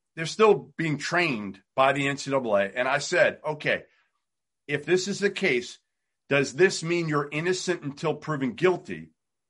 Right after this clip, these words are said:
as in a court, right, as in a court of law?" And she responded with, "No, they still look at it pertaining to the N C double A rules."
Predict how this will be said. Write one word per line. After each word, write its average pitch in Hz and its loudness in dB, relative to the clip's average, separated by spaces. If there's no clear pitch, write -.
as 135 0
in 143 0
a 151 -4
court, - -2
right, 156 2
as 156 -2
in 185 6
a 185 2
court 185 6
of 156 0
law?" 143 4
And 131 -2
she 185 -2
responded 160 0
with, 117 0
"No, 117 4
they 127 -2
still 151 0
look 143 -2
at 120 4
it 110 -4
pertaining 127 -2
to 127 -8
the 120 -10
N 120 -6
C - -12
double 113 -2
A 135 0
rules." - -4